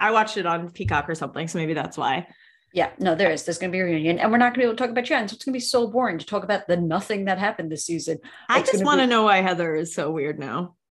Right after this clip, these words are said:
Speaker 2: I know, and, like, we're
Speaker 1: Not the
Speaker 2: not
Speaker 1: black eye even, just her beh-, I think fame went to her head. I mean, Rihanna says you're, like, a down bitch. I get it,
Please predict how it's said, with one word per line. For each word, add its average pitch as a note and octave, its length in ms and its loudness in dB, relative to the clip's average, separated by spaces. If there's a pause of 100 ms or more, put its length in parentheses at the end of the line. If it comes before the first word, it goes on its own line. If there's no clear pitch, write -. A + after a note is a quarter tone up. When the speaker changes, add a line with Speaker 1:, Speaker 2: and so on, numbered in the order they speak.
Speaker 2:
I E4+ 180 2
know, D#4 460 2
and, G3 140 -2
like, A#3 300 -2
we're G#3 160 2
Speaker 1:
Not C4 120 4
the D#4 60 4
Speaker 2:
not B3+ 80 4
Speaker 1:
black C4 220 8
eye A#3 160 6
even, G#3+ 240 4
just G3+ 180 -2
her B3 80 2
beh-, G#3 200 0
I A3 100 2
think D#4 220 -2
fame F#3+ 240 2
went G3 160 -4
to A3 100 -2
her G#3+ 100 -4
head. F#3 280 2
I F#3 100 4
mean, F#3+ 160 -2
Rihanna F#3+ 420 2
says F#3+ 320 -4
you're, F3+ 140 -2
like, F3+ 180 0
a F#3 60 -4
down F3 320 0
bitch. F3 240 -4
I F3 100 0
get D#3 260 -4
it, A3+ 200 0